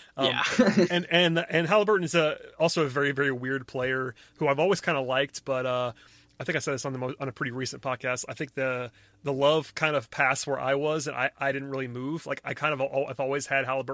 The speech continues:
Speaker 2: Mm-hmm.
Speaker 1: kind of in the same range, like a late lottery kind of guy.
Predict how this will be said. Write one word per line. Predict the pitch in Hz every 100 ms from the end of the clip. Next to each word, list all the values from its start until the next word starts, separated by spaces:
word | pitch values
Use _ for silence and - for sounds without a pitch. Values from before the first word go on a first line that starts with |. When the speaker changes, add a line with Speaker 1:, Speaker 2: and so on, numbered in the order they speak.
| 143
Speaker 2:
Mm-hmm. | 123 113
Speaker 1:
kind | 131
of | 135
in |
the | 127
same | 135 135 127
range, | 139 165 - - -
like | 143 139
a | 131
late | 123 135
lottery | 135 131 143 151 156
kind | - 143
of | 127
guy. | 123 139 165